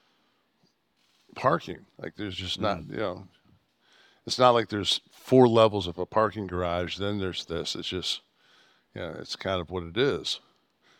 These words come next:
Speaker 1: Some had the, you know, early, early ones had the, had, but now they don't. I don't think they put the parking. And what it is, is this, I forget what the term the guy used was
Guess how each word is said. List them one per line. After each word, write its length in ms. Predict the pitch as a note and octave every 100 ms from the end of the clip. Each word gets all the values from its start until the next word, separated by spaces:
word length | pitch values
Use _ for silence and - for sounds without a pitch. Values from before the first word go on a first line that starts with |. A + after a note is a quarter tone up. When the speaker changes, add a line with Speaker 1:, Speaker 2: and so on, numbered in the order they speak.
| _ _
Speaker 1:
Some 300 | - - E3+
had 180 | D3+ C3+
the, 160 | A2+ G2
you 100 | C3+
know, 100 | A2
early, 360 | A#2 C3 A2+ -
early 280 | C3 D#3 B2+
ones 300 | G2+ G2 -
had 180 | G2 E2+
the, 140 | F2 -
had, 140 | F2+ G#2
but 140 | - F2
now 300 | G#2 B2 C3
they 140 | F#2+
don't. 280 | F2 E2+ C#2
I 40 | G2+
don't 180 | A2+ F2
think 180 | D#2+
they 100 | E2
put 220 | F2+ F#2+ -
the 80 |
parking. 500 | - G#2 B2 - D2+ _ _ _ _ _ _ _ _ _ _ _ _ _ _ _ _ _ -
And 200 | D#3+ C#3
what 140 | D#3
it 100 | C#3
is, 240 | D#3 E3 B2+
is 200 | G#2+ -
this, 360 | G#2 G2 - - _ _ _ _ _ -
I 100 | G#2
forget 240 | A2+ D3+
what 100 | C#3+
the 80 | G#2+
term 320 | - A#2 C3
the 80 | A2+
guy 120 | G2 G2
used 360 | F#2+ A2 -
was 380 | F#2 D#2+ D#2+